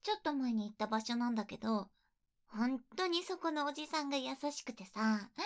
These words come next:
すっごい施術っていうのかな。それが、気持ちよかったの。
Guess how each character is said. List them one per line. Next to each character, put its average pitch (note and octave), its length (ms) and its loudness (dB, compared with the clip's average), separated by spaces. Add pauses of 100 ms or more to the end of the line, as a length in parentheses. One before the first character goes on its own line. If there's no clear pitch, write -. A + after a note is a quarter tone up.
(560)
す - 220 -4
っ C#4+ 120 0 (460)
ご G4 200 6
い F4+ 100 4
施 C4 260 -4
術 C4 460 -2
っ - 80 -6 (440)
て C4 160 4
い A3+ 160 2
う A#3+ 100 4
の A3 140 4
か - 140 -14
な。 G#3 380 -2 (1300)
そ A3 100 -2
れ C#4 140 0
が、 D#4+ 420 2 (680)
気 E4+ 120 -6
持 F4+ 140 0
ち A4 160 0
よ A4+ 80 2
か B3+ 140 -6
っ A3+ 120 -12
た G#3+ 120 -10
の。 G#3+ 120 -10